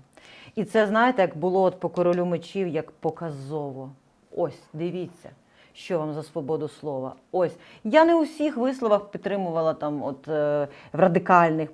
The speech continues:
тому що на, на мою, м, я вважаю, е, м, я вважаю, що в неї такі радикальні досить були висловлювання, так?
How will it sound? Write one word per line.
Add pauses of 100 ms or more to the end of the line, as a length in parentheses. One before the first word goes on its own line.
тому
що
на,
на
мою,
м,
я
вважаю,
е,
м,
я
вважаю,
що
в
неї
такі (380)
радикальні
досить
були
висловлювання,
так?